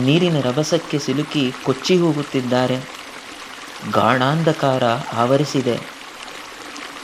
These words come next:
"ಇದೆಂತಹ ಮಹಾಪ್ರಳಯ ದೇವರೇ,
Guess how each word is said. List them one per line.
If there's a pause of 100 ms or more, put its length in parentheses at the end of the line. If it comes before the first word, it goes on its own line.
(180)
"ಇದೆಂತಹ
ಮಹಾಪ್ರಳಯ
ದೇವರೇ,